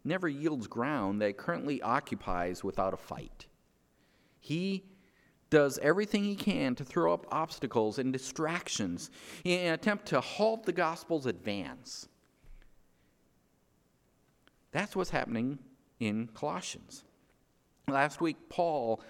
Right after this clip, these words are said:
began a counterattack against Satan's distractions. And the counterattack, you may recall, was celebrate Christ. Look at Christ. Hold up Christ. See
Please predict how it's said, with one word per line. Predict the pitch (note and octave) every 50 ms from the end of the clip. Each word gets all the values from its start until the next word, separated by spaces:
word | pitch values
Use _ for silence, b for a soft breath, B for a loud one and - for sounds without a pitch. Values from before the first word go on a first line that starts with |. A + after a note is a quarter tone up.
| B B B
began | D3 B2+ A#2+ - - E3+ D#3
a | C#3 A#2
counterattack | - - - - G3 G#3 G3 D#3 B2 A2 - - A#2 G2 G2+ - -
against | A#2+ A#2 C3+ C#3 C#3 C3
Satan's | - E3+ E3 D#3+ D#3 E3+ D#3+ C#3 -
distractions. | - C3 - - D#3 C#3 C#3+ D3 - - C3 B2+ B2+ - - B B B B B
And | F3 F3 D#3
the | D3+
counterattack, | - F#3 G3 G#3+ G#3+ G3+ - - F3+ D#3 D#3 F3+ F3+ -
you | F3+
may | D#3 D#3 D3+ D#3+
recall, | D#3+ D#3 - - E3 D#3+ E3+ E3+ F3
was | E3+ D#3+ D#3 D3+ - - B B B
celebrate | - A3+ A3+ A#3+ A#3 A#3+ A#3+ A3+ A#3
Christ. | - - - G3+ A3 G3+ - C4+ - - - - B B D#3+ B
Look | D#3+ F3+ B3 C4+ -
at | B3+ A3 A#3
Christ. | - - G#3+ G#3+ G3+ - -
Hold | - - G#3+ B3 C4 C4+
up | C4 C4 -
Christ. | - - A#3+ B3 A3+ G#3+ - -
See | - - - B3+ C4+ C4+ C4+ C4 B3+